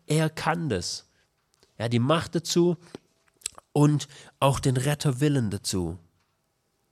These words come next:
Und er kommt sicher wieder. Und auf das dürfen wir schauen, dürfen darauf unsere Hoffnung richten und somit dann auch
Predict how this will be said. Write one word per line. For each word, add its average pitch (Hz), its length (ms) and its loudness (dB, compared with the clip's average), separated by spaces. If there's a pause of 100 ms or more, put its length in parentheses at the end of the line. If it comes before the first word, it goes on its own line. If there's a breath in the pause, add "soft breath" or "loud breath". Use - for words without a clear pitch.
(480)
Und - 240 -8
er 139 260 0
kommt 131 420 -2
sicher 127 520 -2
wieder. 101 380 -2 (640 soft breath)
Und 95 320 -8 (380 soft breath)
auf - 180 -8
das - 440 0 (340 soft breath)
dürfen - 200 -6
wir 117 80 -2
schauen, 104 520 0 (320 soft breath)
dürfen 101 260 -4
darauf 139 460 2
unsere 131 420 -4
Hoffnung 143 400 0
richten 131 580 -4 (300 loud breath)
und 104 280 -2
somit 170 580 4
dann 127 160 0
auch 120 580 -2